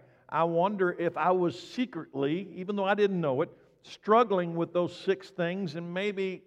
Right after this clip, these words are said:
I was even unaware that I was struggling with those six things.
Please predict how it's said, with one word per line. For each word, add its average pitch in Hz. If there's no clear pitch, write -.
I 175
was 208
even 202
unaware 190
that 196
I 196
was 220
struggling 127
with 131
those 117
six 120
things. 87